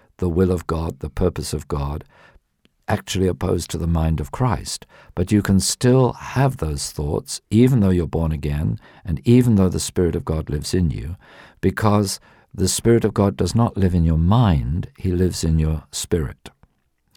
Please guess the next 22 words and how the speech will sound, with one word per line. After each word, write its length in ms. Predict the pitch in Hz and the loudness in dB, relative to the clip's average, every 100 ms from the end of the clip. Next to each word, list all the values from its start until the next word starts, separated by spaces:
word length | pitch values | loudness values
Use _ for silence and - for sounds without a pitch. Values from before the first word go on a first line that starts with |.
| - - - - | -20 -20 -20 -2
We 100 | 92 | 0
can 200 | 95 90 | 4 2
still 320 | - 101 95 | 2 2 2
have 320 | 85 95 92 - | 2 0 0 2
emotions 960 | 95 95 98 151 151 - 67 60 - | 4 6 6 4 2 -2 -4 -4 -6
that 160 | 80 78 | -4 -2
are 140 | 78 | -2
negative. 720 | 80 85 80 69 - 53 - _ _ - - | 0 0 0 -4 -8 -10 -14 _ _ -20 -8
We 120 | - 80 | -4 0
can 200 | 82 76 | 0 0
be 100 | 71 | -2
jealous, 580 | - 87 87 - - | -2 -2 0 -2 -4
we 100 | 82 | -6
can 140 | 78 69 | -4 -6
feel 380 | - - 131 123 | -2 2 4 4
jealous, 460 | - 69 57 - | 0 -4 -6 -4
not 140 | 90 - | -4 -2
just 160 | 90 | -4
have 140 | 80 73 | -4 -2
jealous 400 | 90 71 69 - | -2 -2 -4 -4
thoughts, 460 | 98 113 - - _ | 0 0 -2 -10 _
but 160 | - | -18